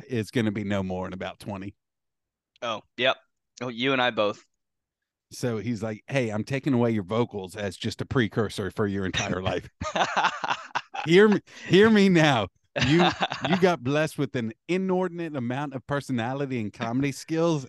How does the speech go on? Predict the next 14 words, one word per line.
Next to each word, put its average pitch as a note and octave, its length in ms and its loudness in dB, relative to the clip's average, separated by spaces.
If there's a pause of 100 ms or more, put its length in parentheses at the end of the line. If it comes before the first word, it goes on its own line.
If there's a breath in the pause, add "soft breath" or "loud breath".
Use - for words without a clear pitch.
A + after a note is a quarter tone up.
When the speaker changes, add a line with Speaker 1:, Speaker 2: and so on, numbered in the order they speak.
(120)
Speaker 1:
and G#2 420 -4 (640)
there's C3 320 0
gonna E3 200 2
be C3+ 100 2
trade-offs, A2 480 -2
my G2 140 -8
son. G#2 280 -14 (920)
Speaker 2:
Uh, C3+ 40 -2
as, C3+ 500 0
as D#3+ 220 0
there E3+ 160 -2
is D#3+ 140 -4
with F3 140 -8
everything. A#2 600 -6